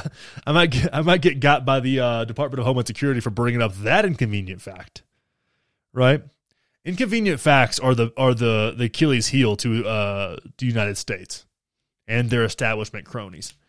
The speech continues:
So I wanted to bring some light to this. Thirty-three billion in aid. Most people are support-, it would probably pass the House with a unanimous support. We'll see. I don't think it has yet, but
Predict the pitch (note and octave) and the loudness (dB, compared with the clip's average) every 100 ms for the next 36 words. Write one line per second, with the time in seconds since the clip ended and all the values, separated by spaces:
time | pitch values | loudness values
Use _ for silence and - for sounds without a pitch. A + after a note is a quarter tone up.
0 | _ _ _ _ _ _ _ _ - C#4 | _ _ _ _ _ _ _ _ 2 4
1 | D4+ F3+ G#3 F3 E3 C#3+ B2 C3 C#3 - | 6 6 4 4 0 -2 -2 0 0 0
2 | G#3 G3 D#3+ D3+ C#3+ C#3 C#3 C3 B2 B2 | -2 -2 -2 0 2 4 2 0 0 0
3 | B2 - - D#3+ A3 - G#3+ E3 D3+ C#3 | -2 -8 -6 6 6 8 4 4 2 2
4 | C3+ D#3 F#3+ - E3 C#3+ C3 B2+ G#2+ B2 | -2 4 4 6 4 4 2 0 0 -2
5 | A#2 - A2+ A#2 A#2 - A#2+ A2 A2+ G#2+ | -2 -4 -4 -2 -2 -4 -6 -4 -4 -2
6 | G#2+ A2 G#2+ G#2+ G#2 G#2 B2 E3+ D#3+ - | -4 -6 -6 -8 -10 -8 -2 -2 -2 -2
7 | G#2 G#2+ - _ _ _ _ _ _ _ | -4 -4 -8 _ _ _ _ _ _ _
8 | _ C3 B2+ B2+ A#2 A#2 G2 G#2 G#2 G#2+ | _ -10 -8 -4 -2 -2 -4 -6 -4 -4
9 | - - G#2+ G2 | -6 -6 -6 -6